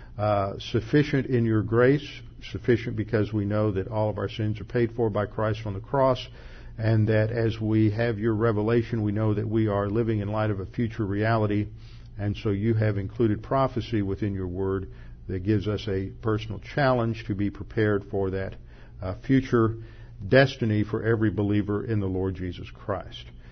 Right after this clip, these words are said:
Now, Father, as we continue our study of Revelation, we pray that you would help us to understand these things, put them together,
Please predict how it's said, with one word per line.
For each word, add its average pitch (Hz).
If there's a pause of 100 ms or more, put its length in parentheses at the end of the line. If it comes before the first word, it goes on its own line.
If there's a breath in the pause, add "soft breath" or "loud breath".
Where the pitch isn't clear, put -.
(180 loud breath)
Now, 104
Father, 117
as 113
we 120
continue 117
our 113
study 120
of 104
Revelation, 120
we 107
pray 110
that 101
you 110
would 104
help 110
us 107
to 107
understand 120
these 113
things, 117
put 123
them 95
together, 104